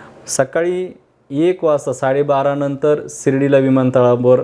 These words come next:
शिंदे साहेबांचं लँडिंग होईल. त्याच्यानंतर बाय कारनं ते अकोल्यामध्ये येथील, अकोल्याच्या महात्मा फुले चौकातून, अ,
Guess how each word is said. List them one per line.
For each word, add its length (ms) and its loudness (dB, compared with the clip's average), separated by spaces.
शिंदे 300 0
साहेबांचं 440 2
लँडिंग 380 0
होईल. 540 0
त्याच्यानंतर 440 2
बाय 300 0
कारनं 380 -6
ते 40 -2
अकोल्यामध्ये 600 -2
येथील, 320 -2
अकोल्याच्या 440 0
महात्मा 380 0
फुले 280 -4
चौकातून, 640 2
अ, 200 2